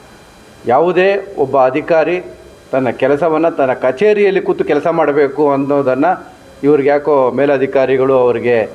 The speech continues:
ಗೈಡ್‌ಲೈನ್ಸ್ ಕೊಟ್ಟಂಗಿಲ್ಲ, ಇಲ್ಲ ತರಬೇತಿ ಕೊಟ್ಟಂಗಿಲ್ಲ, ಇಲ್ಲ ಇವ್ರಿಗೆ ಸಂಬಂಧಪಟ್ಟಂಥ ಮೇಲಧಿಕಾರಿಗಳು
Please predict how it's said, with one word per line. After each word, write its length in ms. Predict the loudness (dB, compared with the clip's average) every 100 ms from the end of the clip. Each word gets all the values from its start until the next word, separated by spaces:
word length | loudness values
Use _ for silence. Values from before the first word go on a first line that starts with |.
| -6 -2
ಗೈಡ್‌ಲೈನ್ಸ್ 340 | 0 0 -2
ಕೊಟ್ಟಂಗಿಲ್ಲ, 560 | -2 -2 -2 0 0 0
ಇಲ್ಲ 120 | 0
ತರಬೇತಿ 480 | -2 0 0 0 -2
ಕೊಟ್ಟಂಗಿಲ್ಲ, 840 | -2 -2 -2 -2 0 0 -2 -8 -20 -6
ಇಲ್ಲ 100 | 0
ಇವ್ರಿಗೆ 380 | 0 2 0 0
ಸಂಬಂಧಪಟ್ಟಂಥ 680 | -2 0 0 0 0 -2 -2
ಮೇಲಧಿಕಾರಿಗಳು 1080 | 0 0 2 0 0 0 2 2 0 -2